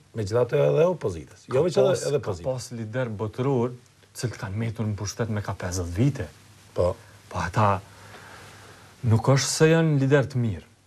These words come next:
Speaker 2: Ndoshta mund të jenë të shkafët, edhe të zot për ta mbajtur pushtetin. Mirë po pushteti karakterizohet edhe duhet ta krahasosh në kuptimin etik të veprimeve që i ka prodhu.
Speaker 1: Por një qeveri,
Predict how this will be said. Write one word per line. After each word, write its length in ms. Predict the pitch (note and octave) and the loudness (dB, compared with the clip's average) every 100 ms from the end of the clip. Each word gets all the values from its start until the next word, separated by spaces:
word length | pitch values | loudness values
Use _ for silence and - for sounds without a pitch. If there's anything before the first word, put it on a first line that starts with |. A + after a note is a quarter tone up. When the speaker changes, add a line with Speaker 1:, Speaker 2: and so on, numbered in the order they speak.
| _ _ _ _ _ _ _ _ - | _ _ _ _ _ _ _ _ -10
Speaker 2:
Ndoshta 420 | G#2 C#3 C#3+ C#3+ | -2 0 0 -2
mund 300 | C3 F3 D3+ - | 2 2 2 0
të 80 | |
jenë 300 | C3+ D3 F3 F3+ _ _ _ - | 0 0 0 -8 _ _ _ -4
të 80 | |
shkafët, 760 | A2 - - F3 - - - - _ _ - | -2 -2 0 0 0 -6 -16 -20 _ _ -6
edhe 200 | G#2 A2 | -2 0
të 80 | G2 | 0
zot 300 | G#2+ D#3+ E3 | 4 4 4
për 80 | B2 | -4
ta 100 | C3 | -2
mbajtur 360 | A#2 C#3 B2 - | 2 2 2 -4
pushtetin. 540 | - - A2+ - D#2 | -6 0 0 0 -8
Mirë 200 | D#2+ G2+ G2 | -6 -4 -4
po 80 | |
pushteti 680 | F2+ G#2 - - E3+ - D3 D3 - - - - - - | -8 -8 -2 2 2 2 -4 -6 -18 -20 -20 -20 -20 -8
karakterizohet 880 | - F#2+ - G#2 G2+ G2 D3+ B2+ C3+ - - - - - | -4 -4 -4 -2 0 4 4 4 2 -6 -20 -20 -20 -12
edhe 200 | G2 F#2+ | -6 -4
duhet 280 | G2 C#3+ C#3+ | 2 2 2
ta 100 | A#2 | -4
krahasosh 680 | - G#2+ G2 - D#3+ D3+ - - - - - - | -6 -4 -4 0 2 2 -2 -12 -20 -20 -20 -14
në 160 | A#2 G2+ | -8 -6
kuptimin 600 | B2+ A2+ - F3 D#3 C3 A#2 - | -6 -8 -2 2 4 2 0 2
etik 440 | F3 - A#2+ - - _ _ _ _ _ _ _ _ | 2 4 0 -2 -16 _ _ _ _ _ _ _ _
të 80 | A#2 | -6
veprimeve 640 | G2+ A2 - B3 F3 C#3+ A#2+ | -2 0 4 6 4 0 -2
që 140 | A#2+ | -6
i 40 | F#2 | -8
ka 120 | F2+ | -10
prodhu. 260 | F2 D#2+ D#2 _ | -12 -12 -16 _
Speaker 1:
Por 140 | - G#2+ | -6 -2
një 140 | F#3 | -2
qeveri, 420 | - F#3 B2 F#2+ | 2 4 4 2